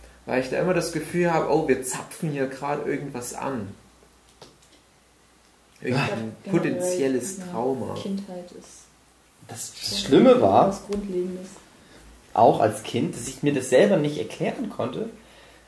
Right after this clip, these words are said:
Speaker 3: Weil wenn ich das gesehen habe, dann war es unangenehm wegen dem Traum.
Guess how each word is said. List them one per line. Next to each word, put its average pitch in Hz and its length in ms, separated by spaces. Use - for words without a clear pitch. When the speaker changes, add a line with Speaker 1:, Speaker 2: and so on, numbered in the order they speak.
Speaker 3:
Weil 107 100
wenn 170 100
ich 170 100
das 160 200
gesehen 143 360
habe, 233 140
dann 170 160
war 170 180
es - 240
unangenehm 127 580
wegen 156 200
dem 151 160
Traum. - 500